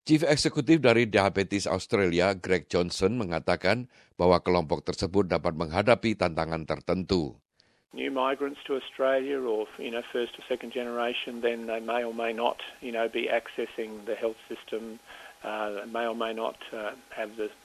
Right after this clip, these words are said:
Speaker 2: you know, the language skills or whatever to get the advice. So it's really important in all of those population groups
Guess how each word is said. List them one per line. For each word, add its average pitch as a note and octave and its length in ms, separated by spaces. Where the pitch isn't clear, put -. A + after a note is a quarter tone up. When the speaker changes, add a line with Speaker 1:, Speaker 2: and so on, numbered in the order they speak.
Speaker 2:
you A2 80
know, G#2+ 100
the A2 140
language A2 500
skills A2+ 380
or A2 80
whatever A#2 340
to - 140
get A2+ 180
the G#2+ 140
advice. A2+ 420
So A#2 140
it's A2 180
really A#2 240
important A2+ 640
in A#2+ 140
all C3 160
of G#2+ 80
those A2+ 240
population A#2+ 640
groups A#2 380